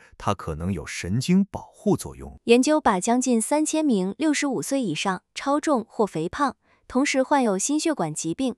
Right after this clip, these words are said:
Speaker 2: 但没有糖尿病的成年人，随机分成了两组，一组用 semaglutide，一组用安慰剂，然后用一种血液检测来分析他们的血清样本。结果显示，五年预测糖尿病风险降低了百分之二十六，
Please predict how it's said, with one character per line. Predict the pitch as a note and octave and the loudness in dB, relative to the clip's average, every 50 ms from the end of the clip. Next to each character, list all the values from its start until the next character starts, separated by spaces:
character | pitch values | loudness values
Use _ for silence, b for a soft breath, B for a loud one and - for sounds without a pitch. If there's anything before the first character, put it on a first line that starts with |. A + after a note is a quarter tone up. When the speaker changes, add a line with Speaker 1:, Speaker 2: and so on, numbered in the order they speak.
| _ - | _ 0
Speaker 2:
但 | - A#3+ A3 | 2 2 4
没 | G#3 A3+ | 4 4
有 | C4+ A#3+ | 2 2
糖 | G#3 - - F3 E3 | 0 -2 -4 -4 -2
尿 | G3+ C4+ C4+ | 2 2 2
病 | - E4 D#4+ B3+ | 2 2 2 0
的 | G3 | 0
成 | - - F3 E3+ | -2 -2 -2 -2
年 | F#3 G3 G3+ | 0 0 0
人， | F#3+ E3 D3+ D#3 - _ _ _ | -2 -2 -4 -4 -6 _ _ _
随 | - - - A3 A#3 | -6 2 4 4 4
机 | A3+ - D4+ D4+ | 4 2 0 0
分 | - D#4 D#4 | 2 0 0
成 | D4+ - A3 | 0 0 0
了 | A#3 B3+ | 0 0
两 | B3 G3 D#3+ E3+ A3+ | 0 0 -2 -2 -4
组， | C4 - A3+ E3+ - _ b b b b b b | -4 -4 -4 -6 -6 _ b b b b b b
一 | E4+ F4 F4 | 6 6 6
组 | - - G3 F3 | 6 4 2 2
用 | F3+ G3+ G#3+ G#3 G#3+ | 4 2 2 2 0
semaglutide， | - - C4+ C#4 C#4+ B3 - G3 F#3 F3+ - - G3+ E3+ D#3 D3+ - _ _ _ | -2 0 0 2 2 0 0 0 -2 -2 -2 -2 -4 -4 -4 -6 -10 _ _ _
一 | - C#4+ C4 | 0 0 0
组 | A3 - E3 D3+ | 2 0 -2 -2
用 | F3+ F3+ E3+ | -2 -2 -2
安 | - A3 B3 C#4 | 0 0 0 2
慰 | C#4 A#3 | 0 0
剂， | - - B3 G3+ - _ _ _ _ _ | 0 -2 -4 -6 -6 _ _ _ _ _
然 | - A3 A#3 B3+ | 4 4 4 6
后 | - E4 D#4+ D#4 | 6 6 6 6
用 | D4+ D#4+ D#4+ D#4 | 6 6 4 4
一 | D#4 D4 | 2 2
种 | - G#3+ F3+ F3+ | 2 2 0 0
血 | - - D#4+ D#4 | 0 0 2 2
液 | C#4+ B3+ A#3 | 4 4 2
检 | - F#3 D3 B2 | 2 0 -4 -4
测 | - - - B3 G3 - _ _ - | -6 -4 -2 -2 -2 -2 _ _ -2
来 | F#3 F3+ | -2 -2
分 | G3 - A3+ A#3 | 0 0 0 0
析 | A3+ - B3+ A#3+ | 0 0 -2 -2
他 | - - A#3 | -2 0 2
们 | A3 G3+ | 2 2
的 | F#3 | 2
血 | F3 - - A#3+ G3+ | 0 0 0 0 0
清 | - B3 C4+ | 0 0 0
样 | C#4+ C4+ G#3+ F3+ | 2 0 0 0
本。 | - C#3+ - _ _ _ _ - | -2 -6 -8 _ _ _ _ -2
结 | - A#3 B3+ | 4 4 6
果 | B3+ C4+ C4 | 6 6 4
显 | - G3+ D#3+ D#3+ | 4 2 -2 -2
示， | - - G3 E3+ - _ _ _ - | -2 -2 -2 -4 -4 _ _ _ -4
五 | G#3 G#3 G3+ | 0 2 2
年 | G3 G3 G3+ A#3+ C#4+ | 4 4 2 2 4
预 | D#4+ D#4 C#4+ | 2 2 2
测 | - C4+ A#3+ A3 | 2 0 0 0
糖 | A3 - F#3 F3+ G3 | 0 -2 -4 -2 0
尿 | B3+ C#4+ C#4 | 2 2 2
病 | B3+ B3+ A#3+ G#3+ | 2 2 0 0
风 | G#3 - B3 C4 | 0 0 0 0
险 | C4+ - G#3 D#3 B2 - - | 0 0 -2 -2 -4 -4 -8
降 | - - A3+ G#3 G3 | -4 -2 0 0 0
低 | G#3+ A3+ | 2 2
了 | A3+ G#3 | 2 2
百 | G3 - C#3+ C#3 | 0 -2 -6 -8
分 | - F#3 G3+ | -4 -4 -2
之 | A3 A#3+ | 0 0
二 | C4 C4 A#3 | 2 2 0
十 | - - A3 | 0 0 0
六， | C4 C#4+ A#3+ - | 0 0 0 -2